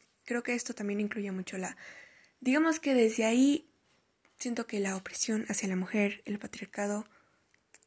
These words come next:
ahí está. Ok, obviamente el nivel socioeconómico determinaba las oportunidades de los jóvenes para conocerse y entablar relaciones.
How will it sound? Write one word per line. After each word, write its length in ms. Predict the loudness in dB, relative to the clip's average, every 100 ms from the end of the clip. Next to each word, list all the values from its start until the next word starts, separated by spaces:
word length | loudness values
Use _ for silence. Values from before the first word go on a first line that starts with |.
| _ _
ahí 80 | -20
está. 380 | -14 -14 -14 _ _ _ _ _ _ _ _ _ _ _ _ -20 -20 -14
Ok, 200 | -2 0 0 -4 _ _ _ _ _ _ _ _ 4
obviamente 800 | 6 8 8 4 2 0 4
el 100 | 4
nivel 340 | 6 4 4 4
socioeconómico 1040 | 2 2 2 0 -4 -4 -2 -4 -2 -2
determinaba 640 | -2 -4 -2 0 2 2 2
las 260 | 2 0 -2
oportunidades 640 | -6 -8 -2 0 2 2
de 80 | 2
los 200 | 2 0
jóvenes 460 | 2 4 4 2
para 260 | 0 -2 -4
conocerse 800 | -6 -4 0 2 2 2 0 0 -8 -14 -8
y 80 | -2
entablar 600 | -2 -2 -2 2 2 2
relaciones. 920 | -2 -2 -2 -6 -10 -10 -14 -14 -16